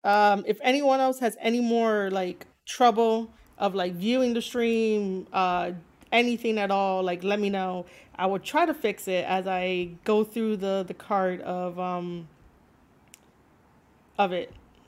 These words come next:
Like, for some reason, man, it just didn't wanna do it. Um, but now it should definitely work.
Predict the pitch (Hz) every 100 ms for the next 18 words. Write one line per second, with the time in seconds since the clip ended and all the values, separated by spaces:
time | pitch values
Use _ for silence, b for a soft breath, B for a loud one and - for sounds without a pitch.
0 | _ 190 185 196 - 247 240 226 185 170
1 | 165 170 175 202 - 226 233 226 214 170
2 | - - _ _ _ _ _ _ 180 190
3 | 185 180 180 180 175 175 180 _ _ _
4 | _ _ _ _ _ _ _ _ _ _
5 | _ _ _ _ _ 202 196 220 320 330
6 | 320 - 262 277 269 277 262 254 196 160
7 | - _